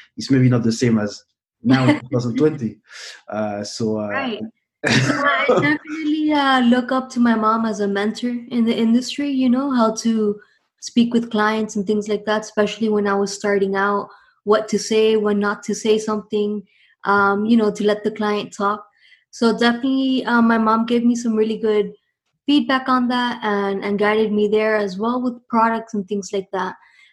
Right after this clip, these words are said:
Speaker 2: And, um, now we just work together side by side, um, helping families and businesses. So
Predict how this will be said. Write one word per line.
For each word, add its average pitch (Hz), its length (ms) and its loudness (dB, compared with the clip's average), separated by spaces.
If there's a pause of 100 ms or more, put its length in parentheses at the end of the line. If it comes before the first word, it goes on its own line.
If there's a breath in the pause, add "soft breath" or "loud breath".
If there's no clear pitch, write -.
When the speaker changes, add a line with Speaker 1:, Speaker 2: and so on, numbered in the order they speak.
(160 soft breath)
Speaker 2:
And, 214 400 2
um, 214 640 2
now 285 280 2
we 277 140 2
just 240 300 -4
work 240 280 -2
together 233 520 0
side 220 280 -2
by 214 140 0
side, 220 460 -2 (520)
um, 190 600 -2 (320)
helping 220 400 2
families 208 480 0
and 202 120 -2
businesses. 190 640 -2
So 196 380 2